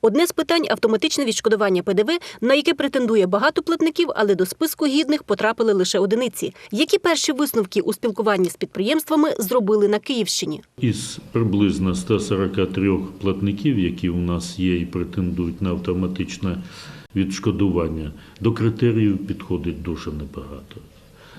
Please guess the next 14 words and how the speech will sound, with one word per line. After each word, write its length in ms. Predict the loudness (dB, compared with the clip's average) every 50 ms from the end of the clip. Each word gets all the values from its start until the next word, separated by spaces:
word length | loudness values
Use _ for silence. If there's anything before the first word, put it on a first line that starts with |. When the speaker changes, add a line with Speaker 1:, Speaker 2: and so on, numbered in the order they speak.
| -8 0
Speaker 2:
Нам, 380 | 2 4 4 6 4 4 2 2
е, 180 | 2 2 2 4
ми 180 | 4 4 6
визначили 720 | 6 6 4 4 4 2 0 0 0 -2 -2 0 0 0 -2
тільки 500 | 0 -2 -2 -2 -2 -2 -2 0 0 0
одне, 540 | 0 0 -2 0 0 2 2 2 2 0 -2 -6 -14 -16 -18 -20 -20 -20 -8 -2
од-, 200 | -2 0 0 2
е, 40 | 2 2 2 2 2 2 2 2 0 0
одного 380 | 0 0 0 2 2 0 0
платника, 760 | 0 0 0 0 0 0 -2 -2 0 0 2 2 2 0 -2 -6 -12 -16 -18 -20 -20 -20 -20 -20 -20 -20 -20 -20 -20 -20 -14 -4 0
е, 380 | 2 2 2 2 2 0 0 0
Омега 420 | 2 2 2 2 2 0 0 0 0
Мінералс. 840 | 2 2 2 2 2 4 4 4 4 4 2 0 -2 -4 -10 -16 -18 -20 -20 -20 -20 -20 -20 -20 -20 -20 -20 -20 -20 -20 -20 -20 -20 -20 -8 -4
Е, 280 | -2 0 2 0 0